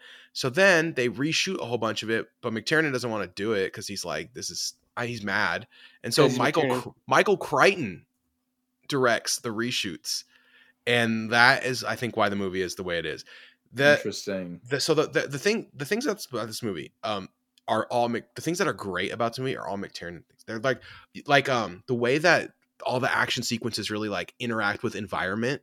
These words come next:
Speaker 1: is just, like, so sweet. And, like, the fog and, like, how the lighting and the, like, the, the f-, torches and stuff, like, that stuff is so sweet. And it's like, that's, that's definitely, like, you know, McTiernan stuff. And then, like,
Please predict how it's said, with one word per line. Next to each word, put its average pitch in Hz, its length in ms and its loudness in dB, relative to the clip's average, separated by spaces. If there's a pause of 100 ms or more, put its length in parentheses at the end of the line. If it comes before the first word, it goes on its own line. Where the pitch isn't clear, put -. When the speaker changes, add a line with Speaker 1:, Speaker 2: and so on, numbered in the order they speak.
(160)
Speaker 1:
is 107 180 -4
just, - 260 -6
like, 71 240 -12
so 85 340 -6
sweet. 85 480 -8 (220)
And, 110 100 -2
like, 113 140 -2
the 110 80 -8
fog 90 800 0 (200)
and, 110 140 -6
like, 104 160 -4
how 110 220 -2 (260)
the 117 80 2
lighting 95 720 -2
and 95 120 -6
the, 90 60 -6
like, 90 200 -8
the, 90 180 -4
the - 100 -8
f-, - 220 -18
torches 107 540 -2
and 104 100 -4
stuff, - 260 -4
like, 110 140 -12
that - 160 -2
stuff 139 220 -2
is 131 100 2
so 120 180 2
sweet. 113 380 -2
And 113 100 -2
it's - 140 -4
like, 95 160 -2 (300)
that's, 92 440 -6
that's 87 240 -6
definitely, 87 440 -8
like, 80 240 -8 (260)
you 87 100 -16
know, 67 60 -16
McTiernan 120 420 -4
stuff. - 140 -6 (340)
And 123 140 2
then, 120 180 4
like, 107 220 -2